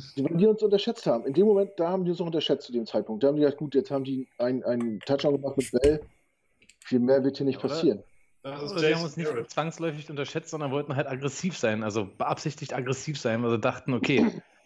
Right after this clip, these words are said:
Speaker 2: jetzt ist hier
Speaker 1: Ja.
Speaker 2: vielleicht so ein Knackpunkt, jetzt drücken wir den einen rein.“
Speaker 1: Aber
Speaker 3: Aber
Speaker 1: da
Speaker 3: das
Speaker 1: bin ich
Speaker 3: ist, nee.
Speaker 1: nicht im ersten Viertel.
Speaker 2: Nee?
Speaker 3: Das ist Jason Garrett, wie er lebt. Also der seit zehn Jahren scheiß Clock-Management und schlechtes Ingame-Coaching. Und das war nur wieder ein Beispiel davon, was seinem Team einen riesen Punkteswing gebracht hätte.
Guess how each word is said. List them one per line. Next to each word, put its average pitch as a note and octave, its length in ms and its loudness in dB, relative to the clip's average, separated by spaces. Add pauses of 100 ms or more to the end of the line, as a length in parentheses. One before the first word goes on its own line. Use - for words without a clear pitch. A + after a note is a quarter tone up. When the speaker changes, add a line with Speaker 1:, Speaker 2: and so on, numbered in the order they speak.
(400)
Speaker 2:
jetzt A#2+ 200 -4
ist - 80 -10
hier A#2+ 80 4
Speaker 1:
Ja. A#2+ 60 4
Speaker 2:
vielleicht D#3 180 0
so E3 60 -2
ein C#3+ 60 -6
Knackpunkt, F3 460 -2
jetzt - 300 -6
drücken E3 240 -2
wir G#2+ 60 2
den G#2 160 0
einen G2+ 120 -4
rein.“ G2+ 360 -4 (200)
Speaker 1:
Aber C#3 140 2
Speaker 3:
Aber C#3 80 2
Speaker 1:
da D#3 60 4
Speaker 3:
das C3 60 2
Speaker 1:
bin D#3+ 100 4
ich E3+ 100 -2
Speaker 3:
ist, - 180 -20 (240)
nee. G#2 220 -16
Speaker 1:
nicht E3 160 2
im D3+ 100 2
ersten C#3 260 -2
Viertel. A2 340 0 (300)
Speaker 2:
Nee? B2+ 120 0
Speaker 3:
Das - 220 -2
ist - 120 -14
Jason E3 320 -4
Garrett, D#3 380 2
wie C#3 100 0
er C#3 80 4
lebt. C#3 400 -4
Also C3+ 240 2
der C#3 380 0
seit C#3+ 260 -2
zehn F3+ 300 2
Jahren D#3+ 320 2
scheiß D3 480 0
Clock-Management B2 840 -2
und A#2+ 100 -2
schlechtes C3 420 2
Ingame-Coaching. A2+ 840 2
Und A#2+ 160 -4
das B2+ 160 2
war C#3 80 4
nur C3+ 220 4
wieder C3+ 140 4
ein B2+ 80 0
Beispiel C3+ 300 0
davon, B2+ 320 0
was A#2+ 140 0
seinem B2 240 0
Team C3+ 240 -2
einen B2+ 80 -2
riesen C#3 300 -2
Punkteswing B2+ 500 0
gebracht G#2+ 380 -4
hätte. A2 300 0